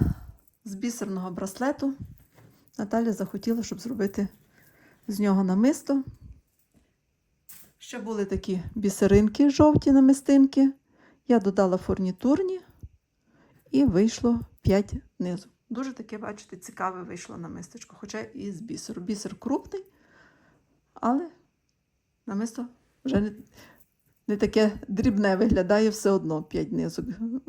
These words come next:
Дві-три, може би, було мало, а п'ять якраз саме то. От і вся переробка.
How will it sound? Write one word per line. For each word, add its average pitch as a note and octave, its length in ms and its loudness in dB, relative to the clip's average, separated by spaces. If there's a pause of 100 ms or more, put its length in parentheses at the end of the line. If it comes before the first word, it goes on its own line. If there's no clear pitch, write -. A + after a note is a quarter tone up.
(260)
Дві-три, G3+ 540 -2
може E3+ 280 -2
би, E3 140 -2
було E3+ 280 -2
мало, D4+ 360 4
а - 80 0
п'ять C#4+ 300 0
якраз A3 500 -4 (340)
саме F3+ 360 -8
то. - 240 -16 (840)
От - 160 -6
і - 20 -4
вся G3 360 -4 (600)
переробка. A3 680 -2